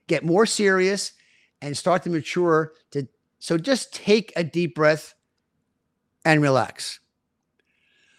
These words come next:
But if there's one thing you should be in control of, is your child's grades. Almost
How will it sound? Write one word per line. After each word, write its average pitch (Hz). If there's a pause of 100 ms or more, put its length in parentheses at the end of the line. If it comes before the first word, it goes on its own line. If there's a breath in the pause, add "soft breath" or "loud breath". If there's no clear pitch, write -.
(840)
But 214
if 277
there's 226
one 247
thing 233
you 180
should 240
be 185
in 170
control 190
of, 220 (1500)
is 175
your 160
child's 170
grades. 127 (1600)
Almost 190